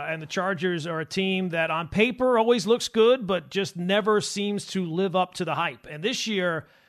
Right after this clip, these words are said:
uh, I, I thought that after the disaster of last year's playoffs, that they were gonna come out and they, they, they bring in the new offensive coordinator, that things were going to click. No, same old Chargers. The names change, but, and the Jets always seem to beat the Chargers. So,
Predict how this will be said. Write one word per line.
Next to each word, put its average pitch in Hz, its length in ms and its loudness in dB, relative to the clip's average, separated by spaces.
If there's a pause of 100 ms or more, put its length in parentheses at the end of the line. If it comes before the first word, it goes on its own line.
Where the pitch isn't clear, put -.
(220)
uh, 147 60 -14
I, 147 580 -4
I 208 120 2
thought 208 340 2
that 170 100 -4
after 175 340 -2
the 151 120 -10
disaster 156 600 -4
of 127 120 -10
last 156 340 -4
year's 147 180 -10
playoffs, 156 540 -4
that 143 100 -20
they 160 140 -12
were 165 100 -12
gonna 156 160 -14
come 160 240 -10
out 165 360 -2
and 131 120 -14
they, 123 180 -14
they, 123 200 -14 (260)
they 135 140 -14
bring 165 220 -8
in 160 100 -8
the 139 140 -12
new 170 220 -6
offensive 165 520 -6
coordinator, 190 680 -2
that 139 140 -14
things 175 260 -10
were 160 100 -10
going 160 180 -12
to 151 60 -12
click. 226 260 -8
No, 294 160 2 (100)
same 247 260 0
old 233 140 0
Chargers. 120 400 -8 (580)
The 170 80 -8
names 214 320 -2
change, 214 560 -2
but, 151 320 -6
and 269 160 -4
the 285 60 -2
Jets 359 260 -4
always 359 320 -4
seem 160 200 -8
to 135 80 -12
beat 120 160 -18
the 107 80 -18
Chargers. - 440 -18
So, 151 380 -4